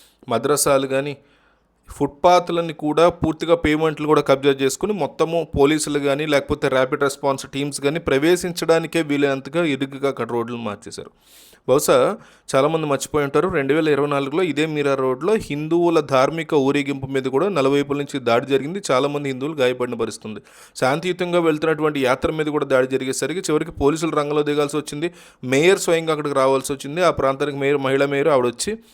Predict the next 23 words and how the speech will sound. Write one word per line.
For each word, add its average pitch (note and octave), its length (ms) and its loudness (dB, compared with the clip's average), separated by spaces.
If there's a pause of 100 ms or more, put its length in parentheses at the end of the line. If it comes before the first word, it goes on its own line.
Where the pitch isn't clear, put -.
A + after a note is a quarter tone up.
(180)
నిలబడి D#3 360 2
చివరికి E3 420 -2
ఆమె C#3 180 0
ప్రాంతం D3+ 440 -2
అది, D3 180 -6
దాంతో C#3 420 -2
ఏరియా C#3 280 -2
అంతా C3+ 140 -8
క్లియర్ C3+ 260 -2
చేయాల్సి C3+ 260 -4
వచ్చింది B2+ 280 -8
ఆవిడ A#2 140 -2
దగ్గర A#2 240 -4
ఉండి. C3+ 180 -8 (460)
ఆ C#3+ 80 2
తర్వాత F#3+ 560 4
అందరూ E3+ 240 2
మర్చిపోయారు, D#3 560 0
మనలాంటి D3 360 0
వాళ్ళు D3+ 240 0
చాలామంది C#3+ 280 0
మర్చిపోయాం. B2+ 460 -6
కానీ, C3 440 -4